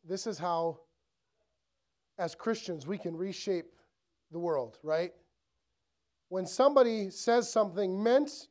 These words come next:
to attack you or offend you, how you respond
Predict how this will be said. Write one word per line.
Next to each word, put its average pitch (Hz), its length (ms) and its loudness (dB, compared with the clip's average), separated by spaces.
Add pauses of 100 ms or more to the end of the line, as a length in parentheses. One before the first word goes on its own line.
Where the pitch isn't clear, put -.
to 226 140 0
attack 240 500 2
you 262 160 2
or 202 220 -2
offend 196 400 -4
you, 180 340 -6 (760)
how 262 280 4
you 285 180 4
respond 233 720 2